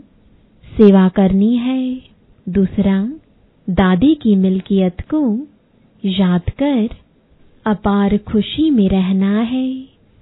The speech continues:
रूहानी धंधा कर विश्व की बादशाही लेनी है। वरदान है,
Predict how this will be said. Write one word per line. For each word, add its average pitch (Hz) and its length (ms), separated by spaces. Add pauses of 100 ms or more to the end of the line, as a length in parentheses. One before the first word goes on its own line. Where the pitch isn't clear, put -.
(460)
रूहानी 190 600
धंधा 185 520
कर 269 420 (760)
विश्व 190 440
की 247 440 (460)
बादशाही 190 920
लेनी 196 480
है। 262 500 (840)
वरदान 180 560
है, 208 480